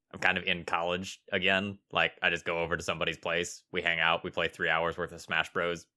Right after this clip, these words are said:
grab some food, and just make an afternoon of it. And after not getting out for a year, that's just really nice and was, like, exactly what I needed.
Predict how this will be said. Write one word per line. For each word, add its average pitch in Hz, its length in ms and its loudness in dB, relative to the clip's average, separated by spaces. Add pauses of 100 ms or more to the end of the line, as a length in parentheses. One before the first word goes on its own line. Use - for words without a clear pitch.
(180)
grab 78 220 0
some 90 120 -6
food, 85 320 -4 (440)
and 82 100 -6
just 82 180 -8
make 82 180 0
an 82 60 -2
afternoon 80 480 0
of 87 120 2
it. 98 160 2 (1000)
And 78 380 -4
after 87 280 2
not 82 220 0
getting 82 240 0
out 78 220 -2
for 95 140 0
a 90 60 2
year, 98 340 2 (340)
that's - 240 -4
just 277 220 -2
really 82 280 2
nice 73 360 -4
and 78 160 -10
was, 76 220 -4
like, 73 220 -2
exactly 73 500 -6
what 73 160 -6
I 71 100 -6
needed. 73 400 -6